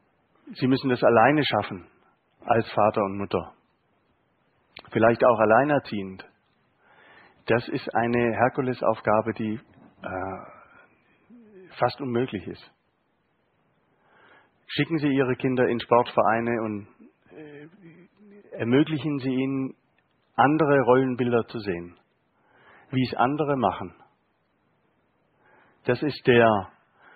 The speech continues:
die einfachste Form der Erziehung, das Abschauen. Haben Töchter und Söhne unterschiedliche Ansprüche an den Vater?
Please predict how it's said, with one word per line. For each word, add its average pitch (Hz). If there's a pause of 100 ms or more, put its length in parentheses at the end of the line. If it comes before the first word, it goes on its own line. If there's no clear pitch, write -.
(720)
die -
einfachste 151
Form 127 (460)
der 123
Erziehung, 107 (680)
das -
Abschauen. 87 (4000)
Haben 127
Töchter 139
und 135
Söhne 127
unterschiedliche 143
Ansprüche 127
an 107
den 104
Vater? 113